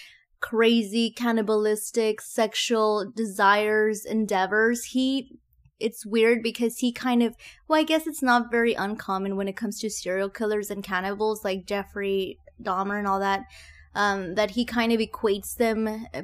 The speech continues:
puts them together, that there's a correlation between the two, between cannibalism and fetishes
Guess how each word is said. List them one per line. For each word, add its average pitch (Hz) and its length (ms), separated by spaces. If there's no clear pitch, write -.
puts 220 240
them 233 160
together, 208 540
that 214 160
there's 208 180
a 214 60
correlation 208 720
between 208 360
the 196 80
two, 202 260
between 208 380
cannibalism 202 840
and 196 240
fetishes 196 720